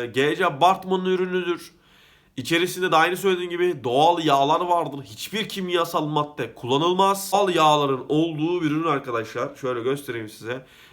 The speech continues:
Instagram hesaplarını arkadaşlar G C Bartman olarak ulaşabilirsiniz. Bakın, yani şunu duydum, bunu duydum, şunu mu deneyeyim, onu mu deneyeyim deyip sağlığınızı riske atmayın.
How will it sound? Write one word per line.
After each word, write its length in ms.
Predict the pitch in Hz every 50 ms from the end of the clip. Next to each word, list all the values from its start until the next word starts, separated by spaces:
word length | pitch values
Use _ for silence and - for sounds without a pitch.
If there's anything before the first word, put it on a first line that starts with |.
| _ -
Instagram 540 | 139 135 - - - 165 170 185 202 208 208
hesaplarını 760 | 196 190 196 190 185 - 185 190 185 185 180 185 185 190 - - -
arkadaşlar 580 | 160 165 165 160 170 165 151 - 165 160 160 160 - - - 131 113
G 300 | 120 147 170 175 165 135
C 320 | 165 180 175 151 127 123
Bartman 400 | 175 180 180 175 - 165 160 147
olarak 440 | 139 127 120 117 110 104 98 - - -
ulaşabilirsiniz. 920 | - 120 139 147 147 165 170 175 170 185 185 156 - 175 160 165 170 - - _ _ - - - - _ _ _
Bakın, 380 | - 143 202 208 202 208 175 139
yani 500 | 147 160 175 190 196 190 170 127 - - - - - _ _ _ _ _ _ _ _ _ _ _ _ _
şunu 400 | - - - - 208 220 226 202
duydum, 400 | 214 226 220 214 190 220 220 226 214 180 147
bunu 240 | 143 180 202 214 202
duydum, 400 | 220 220 220 214 202 220 214 208
şunu 260 | 202 - 208 196 202
mu 140 | 208 214 190
deneyeyim, 340 | 208 202 202 208 208 196 202 -
onu 200 | 175 185 202 208
mu 100 | 208 190
deneyeyim 280 | 196 190 190 175 - -
deyip 300 | 131 135 175 196 196 196
sağlığınızı 480 | - - 165 156 156 160 165 175 180 175
riske 320 | 160 151 - - - - -
atmayın. 420 | 151 160 - - 143 123 104 95